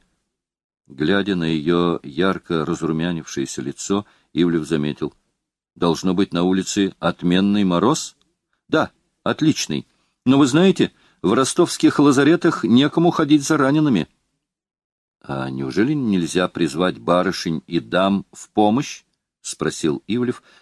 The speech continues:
любуясь молодостью разрумянившейся женщины, от которой веяло ароматом морозного инея и каких-то тонких духов. «Об этом именно я и пришла спросить вас», подхватила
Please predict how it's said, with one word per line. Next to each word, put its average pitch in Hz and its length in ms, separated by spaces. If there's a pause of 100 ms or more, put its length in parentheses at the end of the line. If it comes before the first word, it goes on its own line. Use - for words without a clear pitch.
(120)
любуясь 147 580
молодостью 120 720
разрумянившейся 85 960
женщины, 120 520 (280)
от 101 140
которой 143 360
веяло 127 480
ароматом 101 600
морозного 80 640 (100)
инея 120 460 (340)
и 76 240
каких-то 104 640 (180)
тонких 95 580
духов. - 580 (1000)
«Об 78 220
этом 90 420
именно 85 360
я 85 220
и 82 60
пришла - 340
спросить - 440
вас», - 340 (380)
подхватила 98 680